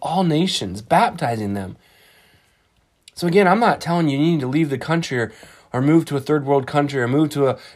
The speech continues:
dangerous place. But if you've never even shared the gospel with your neighbors,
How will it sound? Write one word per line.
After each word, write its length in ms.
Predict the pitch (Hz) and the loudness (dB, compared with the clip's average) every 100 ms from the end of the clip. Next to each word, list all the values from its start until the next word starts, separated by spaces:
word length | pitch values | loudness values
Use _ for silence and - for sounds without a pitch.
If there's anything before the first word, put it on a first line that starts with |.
| - | -2
dangerous 360 | 143 151 135 | 0 0 -2
place. 260 | - 143 - | -2 -2 -2
But 120 | 135 | -6
if 140 | 131 | -8
you've 220 | 123 170 185 | -6 -4 -4
never 340 | 156 185 202 | -2 -2 0
even 200 | 190 135 | 0 -2
shared 300 | - 165 165 | -4 -4 -4
the 80 | 127 | -4
gospel 480 | 110 120 165 - 123 | 0 0 0 -2 -8
with 180 | 117 | -8
your 140 | 113 107 | -8 -6
neighbors, 720 | 104 117 156 110 95 - - | -4 -2 -4 -6 -10 -10 -12